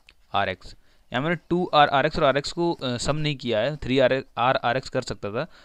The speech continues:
लेकिन मैंने ऐसे, ऐसा ही रखा है, क्योंकि टू आर आर एक्स को मैं टू आर आर एक्स से कैंसिल करने वाला था, इसलिए।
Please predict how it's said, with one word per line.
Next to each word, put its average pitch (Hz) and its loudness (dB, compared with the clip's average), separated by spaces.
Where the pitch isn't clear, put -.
लेकिन 135 -10
मैंने 143 -6
ऐसे, - -6
ऐसा 113 -4
ही 117 -2
रखा 107 -2
है, 113 -2
क्योंकि 143 -6
टू 139 -2
आर 127 2
आर 110 0
एक्स - -4
को 139 -10
मैं 143 -8
टू 131 -4
आर 117 0
आर 110 -2
एक्स - -8
से - -6
कैंसिल 98 -6
करने 117 -4
वाला 117 0
था, 156 -6
इसलिए। - -4